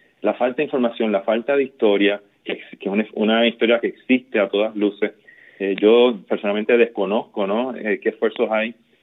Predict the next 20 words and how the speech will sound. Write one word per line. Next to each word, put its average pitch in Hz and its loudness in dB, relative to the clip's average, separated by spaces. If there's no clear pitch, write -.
desde 101 -2
la - 0
Universidad 98 0
de 98 0
Puerto 107 0
Rico, 104 0
desde, 90 -6
o 90 -2
desde 87 -2
el - -20
Centro 95 -6
de 104 -10
Estudios 107 -2
Avanzados 101 -2
del 101 -2
Caribe 98 0
o 92 0
de 92 0
otras 110 -8
organizaciones 104 -4